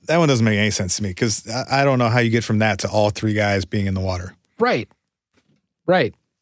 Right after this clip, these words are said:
Speaker 2: One at a time. I don't know, man. It's a weird one. Uh, no one was ever found. There was no evidence of foul play. Again, the boat was found in its basically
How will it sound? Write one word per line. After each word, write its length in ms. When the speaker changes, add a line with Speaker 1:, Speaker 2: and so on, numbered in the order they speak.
Speaker 2:
One 220
at 60
a 60
time. 400
I 100
don't 80
know, 160
man. 240
It's 180
a 60
weird 220
one. 400
Uh, 580
no 200
one 100
was 160
ever 200
found. 680
There 120
was 180
no 160
evidence 360
of 80
foul 240
play. 560
Again, 280
the 80
boat 200
was 180
found 540
in 100
its 220
basically 840